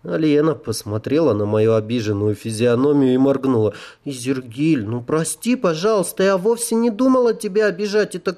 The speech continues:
как-то само получилось». Само получилось оскорбление. «Ну, нет, ну мне надо было что-то сказать. Ну вот, мы и поговорили, в-, ну, в общем, и все». «Как все? И об этом вы говорили два часа?»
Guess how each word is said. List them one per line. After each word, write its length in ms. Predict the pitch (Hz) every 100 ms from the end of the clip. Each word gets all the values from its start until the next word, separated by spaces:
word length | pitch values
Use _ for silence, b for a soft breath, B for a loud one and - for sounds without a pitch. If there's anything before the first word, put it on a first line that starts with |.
| _
как-то 320 | 208 208 233
само 520 | 226 226 214 190 226
получилось». 720 | 233 220 214 208 175 127 107 - b b b b b _ _
Само 720 | - - 110 113 113 127 175
получилось 840 | 196 175 139 131 131 135 139 139 139
оскорбление. 880 | 127 - 131 123 110 104 92 90 90 B B -
«Ну, 580 | 226 226 220 233 240 247
нет, 640 | 247 240 214 180 120 -
ну 220 | 202 233
мне 260 | 233 220 220
надо 320 | 190 175 156
было 300 | 147 180 190
что-то 460 | 170 - 147 139 135
сказать. 480 | - 151 156 147 165
Ну 140 | 190
вот, 460 | 156 117 165 233 180
мы 260 | 175 180
и 20 |
поговорили, 720 | 180 175 156 175 180 202 240 208
в-, 160 | 160 B B B -
ну, 240 | 175 117
в 140 | 98
общем, 380 | 127 139 175 131
и 40 | 101
все». 540 | - - 151 208 226 - _ _ _ _ -
«Как 460 | 104 123 123 117
все? 640 | - - - 147 123 92 B B B
И 100 | - 113
об 240 | 120 127
этом 320 | 175 180 120
вы 240 | 104 127 190
говорили 560 | 135 135 135 180 170
два 340 | 127 110 135 185
часа?» 640 | - 123 - 131 165 214